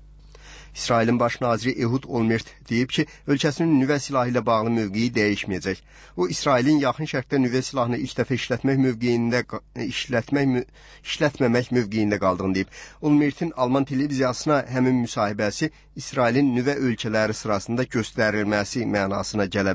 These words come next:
bilər. Uzun illər idi İsraildə rəsmi xətt belə idi ki, bu ölkə nüvə silahı olduğunu danır. Avropanın ikinci əsas məhkəməsi Mücahidin Xalq Təşkilatının hesablarını dondurmaq barədə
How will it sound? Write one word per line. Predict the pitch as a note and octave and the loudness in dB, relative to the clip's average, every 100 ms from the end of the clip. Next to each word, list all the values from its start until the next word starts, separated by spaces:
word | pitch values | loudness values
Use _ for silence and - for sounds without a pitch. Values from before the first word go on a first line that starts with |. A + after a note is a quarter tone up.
| F#2+ | 0
bilər. | C#3 - - - - | -2 -2 -20 -12 -4
Uzun | D#3 E3+ D#3 | 0 2 4
illər | D3 C3 | 2 0
idi | A#2 B2 - - - | 0 -2 -2 -12 -14
İsraildə | C3 - B2+ A#2 A#2+ G#2+ | -10 -2 2 2 2 0
rəsmi | A2+ G#2+ B2+ A#2+ | 0 0 -2 -2
xətt | B2 G#2+ - | -2 -4 -2
belə | A2 B2+ C3 | 0 2 0
idi | B2 | -2
ki, | - D3+ A#2 | 0 0 0
bu | A#2 A2 | -2 -2
ölkə | A#2+ A2 G2+ - C3 A#2 | 0 0 0 0 0 2
nüvə | G#2+ A#2+ | 0 -2
silahı | - A2 G2+ G#2+ | -2 -2 -2 0
olduğunu | G2+ F#2+ G2+ G2+ | -2 -2 -2 0
danır. | F2 E2+ - - - - - - - - - - - - - | -2 -2 -8 -16 -20 -20 -20 -20 -20 -20 -20 -20 -20 -20 -12
Avropanın | - D3 G#3 A3 G#3+ G#3+ | -2 0 2 2 2 2
ikinci | F#3 F#3 F3 F3+ | 0 -2 0 0
əsas | - F3+ | 0 0
məhkəməsi | F3 D#3+ C#3 D#3+ D3 C#3 C3 D#3 | 2 2 2 2 4 2 0 0
Mücahidin | C#3+ C3 C3+ B2+ B2 C3 C3 B2 | 0 2 2 2 0 2 0 0
Xalq | D3+ C#3 - | -4 -4 -4
Təşkilatının | A#2+ - B2 A2+ B2+ C3 | -4 -2 -2 0 0 0
hesablarını | B2 B2 A2 B2 A2+ A#2+ | 0 -4 0 0 2 0
dondurmaq | A#2+ A2 A2+ B2+ - | 0 0 0 -2 0
barədə | F#2 F2+ E2+ | -2 -2 -4